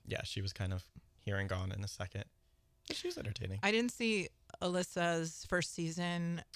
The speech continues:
Speaker 2: but
Speaker 1: Oh,
Speaker 2: I,
Speaker 1: okay.
Speaker 2: I did listen to the episode of What's the Tea, RuPaul's
Speaker 1: So good.
Speaker 2: podcast
Speaker 1: Such a good
Speaker 2: with
Speaker 1: podcast.
Speaker 2: Alyssa Edwards. And so that was my first actually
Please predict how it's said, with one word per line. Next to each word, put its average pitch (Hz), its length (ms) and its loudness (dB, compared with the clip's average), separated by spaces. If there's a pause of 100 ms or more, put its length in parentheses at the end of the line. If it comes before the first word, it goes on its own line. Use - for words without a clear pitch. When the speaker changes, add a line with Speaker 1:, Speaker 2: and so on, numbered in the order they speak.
(100)
Speaker 2:
but 185 140 6
Speaker 1:
Oh, 185 40 8
Speaker 2:
I, - 40 8
Speaker 1:
okay. - 340 0
Speaker 2:
I 190 40 6
did 202 240 6
listen 202 340 4
to 180 320 4
the 170 360 0
episode 180 380 -2
of 165 160 0
What's - 240 -8
the 180 140 -6
Tea, 175 280 -2
RuPaul's 170 680 0 (520)
Speaker 1:
So - 240 2
good. 113 200 8
Speaker 2:
podcast 95 220 2
Speaker 1:
Such - 180 4
a 156 60 4
good 113 80 6
Speaker 2:
with 104 100 6
Speaker 1:
podcast. 98 200 4
Speaker 2:
Alyssa - 360 4
Edwards. 165 480 0
And 165 340 -2 (220)
so - 100 0
that 180 140 6
was 175 100 0
my 170 120 2
first 165 280 -2
actually 165 380 -4